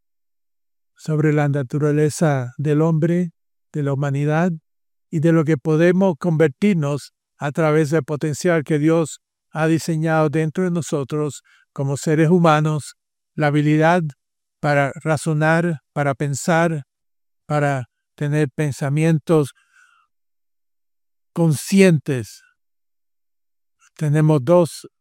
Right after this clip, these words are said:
creencias fundamentales en la iglesia, la naturaleza del hombre y el propósito de la vida humana. Eh, déjame empezar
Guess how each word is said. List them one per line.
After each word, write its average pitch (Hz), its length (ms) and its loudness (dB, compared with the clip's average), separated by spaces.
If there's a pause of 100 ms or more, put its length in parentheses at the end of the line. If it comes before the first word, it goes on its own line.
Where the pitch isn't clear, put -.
(680)
creencias 151 600 0
fundamentales 156 800 0
en 147 120 -4
la 151 80 -4
iglesia, 151 720 0 (340)
la 156 140 -2
naturaleza 156 580 2
del 170 180 2
hombre 151 420 -4 (680)
y 160 300 0
el 151 100 0
propósito 180 720 0
de 147 140 0
la 143 160 0
vida 135 500 -2 (160)
humana. 143 520 -2 (2000)
Eh, 165 160 -12
déjame 214 320 0
empezar 147 580 0